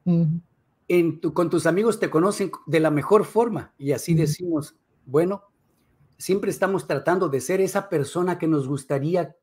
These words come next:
Speaker 2: que vieran en nosotros. Sin embargo, en algunos momentos eso nos estresa. Aquí, para poder desarrollar cualquier virtud, el ejercicio constante de su esencia es muy importante.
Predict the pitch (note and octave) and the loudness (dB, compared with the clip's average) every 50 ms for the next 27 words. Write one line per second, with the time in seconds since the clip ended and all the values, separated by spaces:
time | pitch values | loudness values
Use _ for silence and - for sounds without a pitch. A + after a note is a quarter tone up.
0 | _ _ _ _ _ _ _ _ - D3+ C#3 C#3 D3+ F3 F#3 D#3+ C3 A#2 A2+ G#2+ | _ _ _ _ _ _ _ _ 0 2 2 4 4 2 2 2 0 0 -2 -2
1 | G2+ F#2+ - C3 A#2+ G#2 - - - - - - - _ _ _ _ _ _ _ | -4 -6 -4 -6 -6 -6 -8 -14 -20 -20 -20 -20 -20 _ _ _ _ _ _ _
2 | _ _ _ _ _ _ _ _ _ _ _ - - C#3+ C3 B2+ B2+ B2+ D3 E3+ | _ _ _ _ _ _ _ _ _ _ _ -12 -6 -4 -2 0 2 2 2 2
3 | E3 E3+ D#3+ D#3+ - _ _ _ _ - C3+ B2+ B2 B2 A#2 A2+ C3 C3+ C3+ D#3 | 2 -2 -4 -6 -8 _ _ _ _ -8 -6 -4 -4 -4 -4 -4 -4 -2 -2 0
4 | F3+ F3 D#3+ D#3 D#3 D#3+ D#3+ D#3 C#3+ - - - D3+ D#3 D#3 F3+ D#3+ C3+ A#2+ - | 0 2 2 2 0 0 -4 -6 -8 -8 -2 0 0 0 2 0 0 0 -2 -4
5 | C3 A2 - - - A#2 A#2 A2 - - F#2 - _ _ _ _ _ _ _ _ | -8 -8 -8 -8 -6 -6 -6 -6 -8 -10 -16 -18 _ _ _ _ _ _ _ _
6 | _ _ - C#3+ D3+ D#3 - F#3+ G#3 G3+ E3+ - - _ _ _ _ _ _ _ | _ _ 2 2 2 2 2 0 0 0 -2 -4 -12 _ _ _ _ _ _ _
7 | _ - - C#3+ C3+ B2 - - C#3 A#2+ C3+ E3 G#3 G#3 A#3 G#3+ - G#3+ G3 F#3+ | _ -2 0 2 2 2 0 0 0 4 4 4 6 4 2 2 2 2 2 2
8 | E3+ D3+ E3 F3+ F#3 F3+ - C#3 B2+ - - F3 E3+ D3 C#3+ C3+ B2+ - - F#3 | 4 4 4 4 2 2 -2 -4 -4 0 -2 -2 -2 0 -2 -4 -4 -4 -4 -6
9 | F3 - - D3+ C#3 B2+ A#2+ - - C3 A2+ - - F3+ F3+ - A3 G#3+ A3 A3 | -4 0 2 2 2 2 2 -2 -4 -6 -6 -6 -6 -6 -2 -2 -2 -2 0 -2
10 | G3 D#3+ D3 - - F3 F3 G#3 G3+ F#3 - - G#2+ - _ _ _ _ _ _ | -2 -2 -2 -4 -2 -2 0 0 0 -2 -4 -8 -8 -8 _ _ _ _ _ _
11 | _ _ _ - C3 C#3+ C3+ C#3 - C#3+ B2 G#2 - - E3 F#3 G#3+ G#3 G#3+ - | _ _ _ -2 2 2 2 4 4 0 0 0 2 2 2 2 2 2 2 2
12 | D3 C#3 C3+ - C3 B2+ C3+ D3 G#3 G#3+ G3 D3 A#2+ - C3 A#2 G#2 - - B2 | 2 2 2 0 -2 0 0 0 0 2 0 0 -2 -2 -6 -8 -6 -4 -6 -4
13 | A#2 B2 - _ - G#2+ G#2 | -4 -4 -8 _ -18 -20 -20